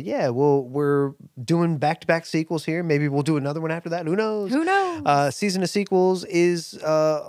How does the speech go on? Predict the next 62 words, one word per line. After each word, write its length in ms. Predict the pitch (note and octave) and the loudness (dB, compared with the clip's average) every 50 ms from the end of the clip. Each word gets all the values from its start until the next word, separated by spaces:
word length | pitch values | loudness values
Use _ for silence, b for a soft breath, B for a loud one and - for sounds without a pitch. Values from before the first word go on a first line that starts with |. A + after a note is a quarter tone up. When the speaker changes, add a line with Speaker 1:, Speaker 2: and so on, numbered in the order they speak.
| - - | -12 -10
Speaker 1:
on 380 | D#3+ D#3+ G3+ A3+ G3+ B2+ A2 G2 | -6 -4 -4 -2 -4 -4 -6 -10
now, 280 | F#2+ F#2 E2+ D#2 D#2 - - - - C3+ | -12 -12 -12 -14 -16 -18 -20 -12 -8 -6
and 320 | B2+ A#2+ A2+ A#2+ A#2+ A#2+ | -4 -4 -4 -4 -4 -6
we 140 | A#2+ B2+ C3 | -6 -4 -4
have 160 | C3 C#3 B2 | -2 -2 -4
a 80 | A#2 G#2+ | -4 -4
whole 160 | C#3+ D#3 D#3 | -4 -2 0
lot 180 | D#3 D3 D3 | 0 0 0
more 160 | C#3+ C#3+ C#3+ C#3 | -2 -4 -6 -6
time 500 | - - D3 C#3+ C#3+ C#3+ C#3+ C#3+ C#3+ C3 - | -4 -2 -2 0 0 0 -2 -4 -6 -10 -10
to 320 | - D3 C3+ B2+ B2 A#2+ A#2+ | -8 -8 -6 -6 -6 -8 -8
create 320 | - - C3+ C3 C3 C3+ | -6 -4 -2 -2 -4 -4
some 200 | - - B2 B2 | -6 -6 -4 -4
episodes 460 | C#3 D3 - - - D#3+ D3+ D3+ D3 | -4 -6 -6 -2 0 0 0 0 -2
for 200 | - - D#3+ D#3 | -6 -6 -4 -4
you. 140 | E3+ G3 G#3+ | -4 -8 -10
So 380 | - - D3+ B2+ A#2+ A#2 A2 - B B B B B B | -8 -6 -4 -2 -2 -4 -6 -8 B B B B B B
looking 220 | D3 C#3 D3 C3 | -4 -4 -4 -2
forward 220 | - D3 C#3 C3+ | 0 0 0 0
to 60 | B2+ A#2+ | 0 -2
doing 300 | A#2+ D3 D3 C#3+ C#3+ C#3+ | 0 2 2 2 2 2
that, 240 | C#3+ C#3+ C#3+ C#3 - C3+ | 2 2 2 0 -2 -2
and 300 | C3+ C3 B2+ C3 B2+ B2 | -2 -2 0 -2 -2 -2
give 120 | D3+ C#3 | -4 -4
us 100 | B2+ - | -4 -4
feedback 500 | - D#3 C#3+ C#3 D3 C#3+ C#3+ C#3 - - | -4 -4 -2 0 2 2 2 2 0 -2
at 160 | C3 B2 - | -6 -4 -4
the 120 | C#3 B2 A#2+ | -4 -4 -4
gmail 500 | B2 A2+ C#3 B2+ C3+ C#3 C#3+ C#3 C3+ B2+ | -2 -2 -2 0 0 0 0 0 0 0
dot 200 | C3 B2 A#2+ - | -2 -4 -6 -4
com. 360 | - E3 E3 E3 D#3+ D#3 D#3 | -4 -2 0 2 2 0 0
Look 120 | D3 C#3+ - | -2 -2 -4
What 160 | C#3 - - | -6 -6 -4
You 40 | C#3+ | -4
Made 140 | C#3 C3 | -2 -2
Me 80 | C3 B2+ | -2 -4
View 240 | C3 D3+ D#3+ D#3 D3+ | -4 -4 -4 -4 -2
there. 440 | D3+ F3+ F#3 F#3 F3+ F#3 F#3 F3+ F3 B B B B B B | 0 0 2 2 2 2 0 0 -2 B B B B B B
Look 120 | - D3+ - | -12 -12 -10
What 140 | D#3 - - | -10 -8 -4
You 60 | D3+ | -2
Made 240 | D3+ D3+ D3 C#3+ C#3 | 0 0 0 0 0
Me 140 | C#3+ C#3 | -4 -4
View 460 | C3 C3 C#3 C3+ C3+ C3+ C3+ C3+ C#3 - - | -4 -2 -2 -2 0 0 0 0 -2 -4 -4
at 360 | B2 B2 B2 A#2+ A#2 - _ | -2 -2 -2 -2 -4 -6 _
Instagram 600 | - C3+ C#3 C#3+ - - - C3 C3 B2+ B2 A#2+ | -6 -4 -2 -2 -4 -4 -2 0 0 0 0 -2
as 120 | A2+ A2+ | -4 -4
well. 500 | C3 D3 D3 C#3+ C#3 C3+ C3+ C3 C3 B2+ | 0 2 4 6 6 6 6 4 2 0
Uh, 180 | B2 A#2+ A#2 A#2 | 0 0 0 0
you 140 | A#2+ A#2 A#2 | -2 -4 -4
can 120 | - A#2 | -6 -8
check 220 | G#2+ - B2+ A2 A#2+ | -6 -4 -4 -4 -4
out 100 | A2 - | -4 -6
some 180 | - A#2 A#2 | -6 -4 -4
images 580 | B2+ B2+ B2 A#2 A#2 A#2+ A#2+ A#2+ A#2 A#2 G#2+ A2+ | -2 -2 -2 -2 -2 0 0 0 0 -2 -4 -6
and 360 | - A#2 A2+ A2 A2 A2 G#2+ | -6 -6 -4 -4 -4 -4 -4
just 260 | G#2+ A2+ G#2 - - - | -6 -6 -8 -8 -12 -8
fuck 220 | - B2 A2 - - | -6 -6 -4 -4 -4
around 440 | G#2+ G#2 G#2+ G#2+ G#2 G#2 G2+ G2+ G2 | -6 -6 -6 -6 -6 -8 -8 -8 -8
and 260 | G2 G2 F#2+ F#2+ F#2+ | -8 -8 -10 -10 -8
laugh 380 | G#2+ G#2+ G#2 G#2 G#2 - _ | -6 -6 -4 -6 -6 -8 _
and, 280 | G#2+ G2 F#2 F#2+ F#2+ | -10 -10 -8 -10 -10